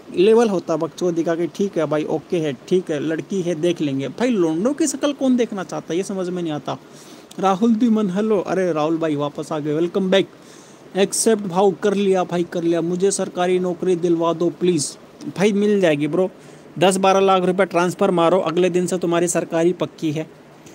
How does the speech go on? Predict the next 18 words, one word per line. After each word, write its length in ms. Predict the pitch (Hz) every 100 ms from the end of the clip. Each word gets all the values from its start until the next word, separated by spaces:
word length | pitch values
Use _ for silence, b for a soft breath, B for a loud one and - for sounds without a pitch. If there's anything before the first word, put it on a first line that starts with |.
| B B 156
And 160 | 170
ऐसी 240 | 180 180 208
जगह 220 | 208 202
लगवाएंगे 440 | 196 185 185 190
कि 100 | 190
मर 200 | 190 180
भी 140 | 175 185
जाओगे 260 | 175 170
तो 180 | 180 180
भी 120 | 175
एक 100 | 175
करोड़ 200 | 175 170
रुपए 200 | 165 156
मिल 240 | 165 165 156
जाएगा 260 | 151 151
घर 140 | 151 151
वालों 280 | 151 151
को। 140 | 151